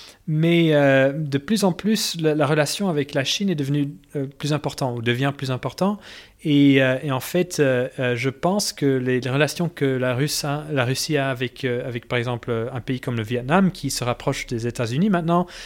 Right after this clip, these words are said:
c'est plutôt opportunistique, c'est plutôt, euh, à, à base de, de, de, de, des liens commerciaux, euh, de défense, que, euh, au niveau, euh, stratégique.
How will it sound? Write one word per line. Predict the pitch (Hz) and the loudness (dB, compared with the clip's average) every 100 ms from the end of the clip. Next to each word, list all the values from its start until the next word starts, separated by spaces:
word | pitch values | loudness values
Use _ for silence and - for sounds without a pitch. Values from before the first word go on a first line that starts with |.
| - - | -14 -6
c'est | - | -4
plutôt | 147 - 165 - 185 - | -2 -2 0 4 4 4
opportunistique, | - 160 - 160 160 - - 196 - - | 0 0 0 0 0 -2 -4 -6 -8 -6
c'est | - 139 | -6 -6
plutôt, | 147 - 151 147 143 127 | -8 -2 2 4 4 4
euh, | 123 131 | 2 0
à, | 147 147 | -4 -4
à | |
base | 131 147 139 | 0 0 0
de, | 127 127 | 0 -2
de, | 120 120 | -2 -4
de, | 120 120 117 131 143 | -2 -4 -4 -4 -4
de, | 123 120 | -4 -4
des | 123 120 | -6 -6
liens | 120 135 143 | -4 -2 -2
commerciaux, | 139 135 135 - 156 170 175 - - - - | -2 -4 -4 -2 2 2 0 -8 -20 -20 -8
euh, | 139 120 123 | -2 0 0
de | 127 | 2
défense, | 135 - 202 226 - - - - - - | 2 4 2 0 -4 -8 -16 -20 -20 -4
que, | 170 170 170 170 | 2 4 4 2
euh, | 165 143 139 139 | 2 2 2 2
au | 151 | 0
niveau, | 151 131 143 160 160 147 | 0 2 2 4 4 4
euh, | 131 127 127 135 147 | 4 2 0 0 -2
stratégique. | - - - 123 120 - - | -2 -2 0 -2 -2 -6 -12